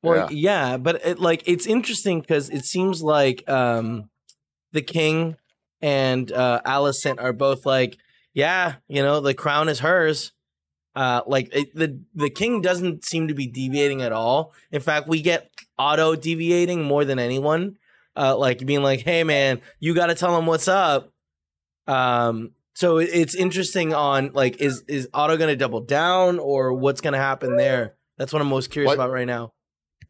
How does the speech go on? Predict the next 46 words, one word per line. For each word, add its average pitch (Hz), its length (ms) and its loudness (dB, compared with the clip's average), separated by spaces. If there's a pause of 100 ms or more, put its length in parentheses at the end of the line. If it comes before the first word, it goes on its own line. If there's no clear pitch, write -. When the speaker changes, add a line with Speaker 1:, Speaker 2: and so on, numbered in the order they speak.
(140)
Speaker 2:
I 131 60 -2
feel - 140 2
like 240 100 2
Otto's 160 380 2 (400)
always 127 480 0
been 98 260 -4
on 98 140 -8
the 95 80 -8
same 98 180 -6
track. 104 220 -4
It's - 80 -2
Speaker 1:
Oh, 190 140 2
Speaker 2:
just 123 120 -4
Speaker 1:
yeah, 165 80 2
Speaker 2:
like, 131 80 2 (500)
Speaker 1:
yeah. 120 80 0
Speaker 2:
is, 120 100 0
is 127 260 -2
he 117 240 0
lying 104 340 0
or 98 80 -2
not 98 280 -4
to 92 120 -6
the 87 120 -10
people 104 220 -8
he's 92 120 -10
talking 107 320 -4
to? 92 140 -10
Whereas 104 400 2
with 107 240 0
the, 95 200 6
the 87 120 -4
king, 135 440 0 (300)
I 117 100 -2
thought 123 280 -2
this 117 140 -2
episode, 113 380 -2
they 104 80 0
did 98 140 -4
a 90 60 -6
really 113 280 -2
good 95 180 -2
job 98 280 0
with 98 100 -4
his 90 140 -10
character 98 580 0